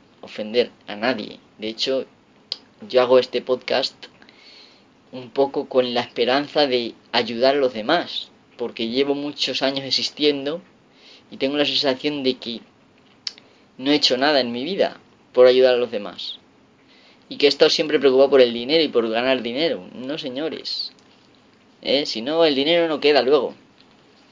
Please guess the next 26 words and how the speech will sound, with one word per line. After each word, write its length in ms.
Y 80
total, 440
lo 100
utilizamos 360
para 200
comprar 360
chorradas 600
que 120
no 60
necesitamos. 720
Hay 140
que 180
basar 360
la 120
vida 240
en 120
ayudar 280
a 40
los 100
demás, 240
en 100
resultar 380
útil 200
a 60
los 160
demás. 500